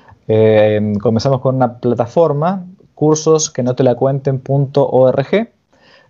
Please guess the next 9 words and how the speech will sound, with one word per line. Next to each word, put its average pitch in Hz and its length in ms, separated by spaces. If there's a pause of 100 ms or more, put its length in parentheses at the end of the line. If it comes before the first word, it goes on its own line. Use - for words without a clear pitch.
eh, 107 500
donde 117 240
hay, 131 260
eh, 117 300
cursos 139 380
sobre 107 680 (520)
filosofía, 123 760
historia, 117 720
espiritualidad. 117 800